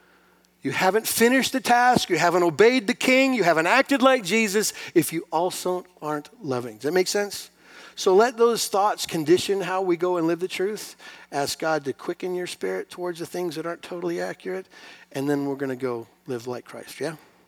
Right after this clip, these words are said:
All right, let's pray. Ask for his help. Lord God, I do ask that you would help us be transformed today,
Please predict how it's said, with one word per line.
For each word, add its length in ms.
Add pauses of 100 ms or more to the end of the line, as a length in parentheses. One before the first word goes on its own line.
(360)
All 80
right, 140
let's 160
pray. 220 (140)
Ask 160
for 80
his 100
help. 180 (800)
Lord 140
God, 180
I 60
do 200
ask 360
that 120
you 120
would 100
help 280
us 280 (880)
be 120
transformed 800 (1600)
today, 500